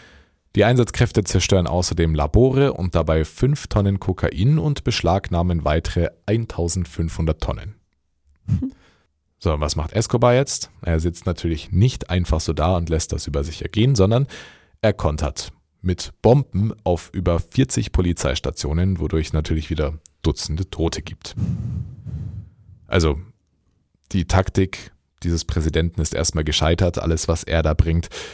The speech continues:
Speaker 1: bringt Escobar mindestens gleichwertig zurück.
Speaker 2: Ja.
Speaker 1: Aber wir stehen kurz vor der nächsten Präsidentenwahl. Die Politik steht an einem Punkt, wo sie entscheiden muss, alles oder nichts. Und da kommt ein Mann namens Galan ins Spiel.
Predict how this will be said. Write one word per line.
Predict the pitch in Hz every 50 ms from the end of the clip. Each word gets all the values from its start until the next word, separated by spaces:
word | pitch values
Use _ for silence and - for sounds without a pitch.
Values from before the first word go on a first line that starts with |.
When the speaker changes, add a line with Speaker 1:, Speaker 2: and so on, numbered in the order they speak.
| - - _ _ - - _ _
Speaker 1:
bringt | - 87 87 85 82 -
Escobar | - 90 - - - 82 76 76 76 76 76 71 - - _ _ _ _ _ _ _
mindestens | - 95 107 127 131 120 98 - - - 95 92 -
gleichwertig | - 90 87 92 - - - 80 78 - 87 - -
zurück. | - 190 196 - 190 185
Speaker 2:
Ja. | 185 185 190 175 - - _ _ _ _ _ _ _ _ _ _ _
Speaker 1:
Aber | - 117 127 123 110 127 143 156 151 - _ _ _
wir | 98 104 107
stehen | 101 - - 80 82 85 85
kurz | - - 71 71 - -
vor | - - 71
der | 73 73
nächsten | 71 69 78 92 110 117 - - 104
Präsidentenwahl. | 90 - 87 80 87 80 80 78 78 - - 87 80 69 62 60 - - _ _ - - - - - - _ _ _ _ _ _ _ _ _ _ _ -
Die | 113
Politik | 104 - 120 117 110 - 160 156 -
steht | - - 120 107
an | 113 104
einem | - 92 90 90 90
Punkt, | 82 - 95 98 95 - -
wo | - 87 85
sie | 78 80
entscheiden | 76 76 - - 76 78 76 76
muss, | 73 73 76 - - - -
alles | - 78 73 - - -
oder | - 87 82 85
nichts. | 82 69 - - - - - - - - _ _ _
Und | _ 92 95 85
da | 95 101 117
kommt | - - 113 104 - -
ein | 92 90
Mann | 82 80 87 107 131 127 -
namens | - 80 85 85 87 87 90 87 - - -
Galan | - 85 76 78 78 80 82 78
ins | - 71 73 - - -
Spiel. | - - - -